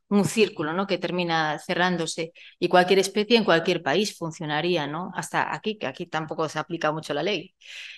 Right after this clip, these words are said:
Y, mm, entonces, esa, que sí que se podría aplicar. Y que el,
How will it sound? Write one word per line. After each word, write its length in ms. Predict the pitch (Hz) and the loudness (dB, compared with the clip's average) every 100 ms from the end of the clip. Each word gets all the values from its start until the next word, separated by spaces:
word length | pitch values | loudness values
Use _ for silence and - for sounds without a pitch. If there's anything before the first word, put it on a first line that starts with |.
| - | -4
Y, 380 | 202 202 185 175 | 2 4 4 4
mm, 480 | 170 165 160 165 165 - | 2 0 -2 -6 -8 -4
entonces, 760 | 175 190 190 190 190 - - _ | 0 2 6 6 4 -2 -12 _
esa, 420 | 185 170 165 - - 208 | -4 -2 -6 -6 -14 -12
que 80 | 170 | -10
sí 80 | 185 | -6
que 80 | 180 | -6
se 80 | |
podría 240 | 175 175 170 | 0 0 0
aplicar. 480 | 165 175 170 165 - - - | 0 -2 0 -2 -6 -20 -14
Y 120 | - 196 | -4 6
que 100 | 220 | 8
el, 320 | 240 226 208 | 10 8 2